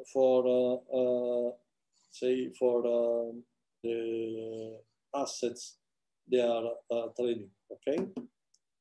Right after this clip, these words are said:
Okay, then you do a lot of math, uh, and, uh, you use all these tricks, uh, from statistical mechanics, uh, and in the end, uh, you end, uh, to, with a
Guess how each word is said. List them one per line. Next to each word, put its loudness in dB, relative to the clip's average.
Okay, 6
then 4
you 6
do 8
a 8
lot 8
of 2
math, 0
uh, 2
and, 2
uh, 2
you -2
use 0
all 4
these -2
tricks, 4
uh, 4
from -6
statistical -2
mechanics, -2
uh, 2
and 8
in 4
the 4
end, 10
uh, 0
you 8
end, 10
uh, 10
to, 4
with -2
a 4